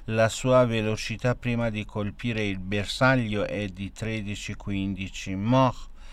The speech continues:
Secondo le guardie, Fatah è in grado di superare qualsiasi sistema di scudo missilistico e distruggerlo. Ha grande manovrabilità, nonché la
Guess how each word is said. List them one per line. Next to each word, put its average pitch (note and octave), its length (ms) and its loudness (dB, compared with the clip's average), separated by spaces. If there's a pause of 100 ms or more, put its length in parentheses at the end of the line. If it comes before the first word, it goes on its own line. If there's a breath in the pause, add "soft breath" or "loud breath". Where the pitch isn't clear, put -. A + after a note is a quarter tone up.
(280 loud breath)
Secondo D#3+ 480 0
le C3+ 160 4
guardie, A#2+ 580 6
Fatah C3 520 2
è B2+ 40 4
in A2 200 2
grado B2 420 2
di A#2 200 -2
superare A#2+ 720 0
qualsiasi A#2 800 -2
sistema A#2 680 -2
di F2+ 160 -6
scudo G#2+ 480 -4 (380 loud breath)
missilistico C3+ 1200 2
e A#2+ 380 -2
distruggerlo. G#2 1400 -2 (720 loud breath)
Ha A2+ 120 2
grande C3 800 4
manovrabilità, A2 1400 2
nonché A2 720 0
la B2+ 280 2